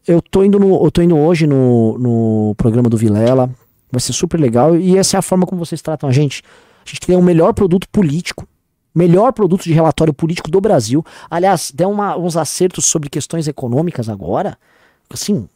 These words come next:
bicho pegou. Um dia eu vou contar pros bastidores o que rolou aí, tá? Fim de semana.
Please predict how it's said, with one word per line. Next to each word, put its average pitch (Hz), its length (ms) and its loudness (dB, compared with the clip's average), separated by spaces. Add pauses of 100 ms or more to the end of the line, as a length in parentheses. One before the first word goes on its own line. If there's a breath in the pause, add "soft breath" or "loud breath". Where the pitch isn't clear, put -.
(140)
bicho 139 340 -6
pegou. 180 240 0
Um 170 60 2
dia 175 140 2
eu 190 40 0
vou 226 80 -4
contar 233 220 -8
pros 226 160 -12
bastidores 180 480 -6
o 190 60 -6
que - 100 -4
rolou 180 320 4
aí, 131 240 0 (100)
tá? 127 220 -4
Fim 127 180 -6
de 117 80 -4
semana. 127 420 -2